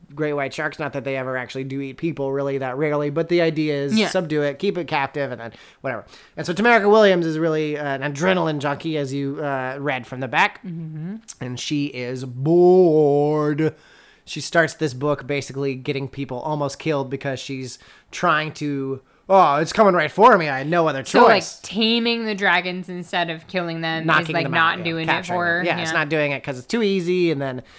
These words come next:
Speaker 1: she, she got into it for the slaying. So the book starts with her in this fight, uh, against a scaly, they call 'em scalies, uh, where she basically taunts the thing and wants an excuse to, "Well, I had no other choice. I had to kill it," or whatever. And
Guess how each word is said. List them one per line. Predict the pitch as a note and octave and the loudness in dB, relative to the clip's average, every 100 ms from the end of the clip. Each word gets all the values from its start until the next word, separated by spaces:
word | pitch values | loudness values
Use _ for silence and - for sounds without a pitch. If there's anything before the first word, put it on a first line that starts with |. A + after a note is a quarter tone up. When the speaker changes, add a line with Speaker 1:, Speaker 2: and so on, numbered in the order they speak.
| - | -20
Speaker 1:
she, | - E3+ D#3+ | -6 -2 0
she | C#3+ E3 | -2 2
got | F3 D#3 | 4 4
into | D3 C#3+ | 0 -4
it | C3 | -8
for | - B2 | -8 -8
the | |
slaying. | - - F3 E3 D3 C3+ G#2 G#2 | -6 -2 4 4 4 0 -6 -8
So | C#3 B2+ - - - | -6 -6 -10 -20 -8
the | E3 | 4
book | B3 - | 4 4
starts | - G3 G3 | 2 4 4
with | F3 E3+ | 0 0
her | F3+ F3 | 2 2
in | E3 | 0
this | D3 | -4
fight, | - D#3+ D#3+ D#3+ - _ - | 0 0 0 -6 -20 _ -2
uh, | D3 C#3 | 2 2
against | C#3 D3+ D3 - D3+ | 0 -4 -4 -4 -2
a | C#3+ C#3 C3+ | -2 -2 -6
scaly, | - - G3 F#3+ E3 E3 G3 - | -8 -2 0 2 2 0 -4 -8
they | D3+ | -12
call | C#3 C#3+ | -6 -6
'em | C#3+ | -4
scalies, | - F3+ D#3 D3+ D#3 - - - _ - | -4 -2 -2 -2 -4 -8 -18 -20 _ -2
uh, | C#3 C3+ C3+ C3 | 0 2 0 -2
where | D3 D#3 D3+ | -2 -2 -2
she | - F3 | -2 0
basically | E3+ E3 D#3+ D#3 D3 | 0 -2 -2 -2 -4
taunts | - E3 D#3+ | 0 0 0
the | D#3+ | -8
thing | - D3+ C#3 | -4 -4 -4
and | C#3 | -6
wants | C#3 C#3 C3+ | -4 -4 -4
an | C#3+ | -10
excuse | C3 D3 C#3+ | -10 -8 -6
to, | D3 | -2
"Well, | D#3 | 2
I | E3 | 2
had | D3+ | 2
no | D3 | 0
other | C#3 | -2
choice. | - D3 B2 | -2 -4 -4
I | A#2+ | -2
had | C#3 C3+ | 0 0
to | C3+ | -4
kill | - C#3+ | -6 -4
it," | A#2+ - | -4 -8
or | A#2 | -10
whatever. | A2+ G#2 G#2 | -8 -8 -10
And | G#2 | -14